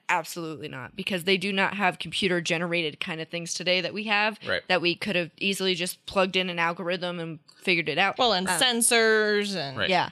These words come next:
Speaker 2: We also do,
Speaker 3: transducers.
Speaker 2: we also do physical tests on these things, and there's actually plenty of videos out there of how they physically test airline seats. And the Mythbusters actually have also done this. Uh, there was an episode where they actually used a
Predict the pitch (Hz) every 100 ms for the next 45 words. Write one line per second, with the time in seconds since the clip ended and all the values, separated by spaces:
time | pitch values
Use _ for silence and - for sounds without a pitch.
0 | 165 220 208 208 269 247 156 123 220 220
1 | 214 214 214 139 180 320 - 135 117 127
2 | 113 110 107 101 107 98 92 113 175 175
3 | 147 175 190 151 123 107 - 262 107 92
4 | 170 101 101 101 127 127 110 113 110 151
5 | 151 - 131 - 175 156 - - - 175
6 | 110 87 90 92 90 - 139 131 127 117
7 | - _ 131 120 117 113 - 160 247 -
8 | - 104 92 98 - 104 98 92 101 _
9 | - 107 98 95 - - - 233 - 147
10 | 113 95 78 - - _ _ _ _ _
11 | _ - 104 107 110 117 127 - 135 113
12 | 110 107 - 110 101 185 190 113 - 104
13 | 95 92